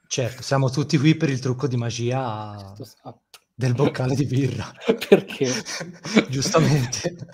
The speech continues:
Speaker 2: Comunque, al di là del trucco del boccale, io ho preparato in tuo onore dell'occhio del gufo, questa
Speaker 1: Ah.
Speaker 2: bellissima birra a tema gufo.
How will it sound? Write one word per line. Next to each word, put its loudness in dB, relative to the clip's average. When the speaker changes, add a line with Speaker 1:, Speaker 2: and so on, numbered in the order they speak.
Speaker 2:
Comunque, 8
al 10
di 8
là 12
del 10
trucco 6
del 10
boccale, 6
io 8
ho 4
preparato 2
in -2
tuo 2
onore 4
dell'occhio -2
del -2
gufo, -4
questa 4
Speaker 1:
Ah. 6
Speaker 2:
bellissima 4
birra 0
a -4
tema 0
gufo. -6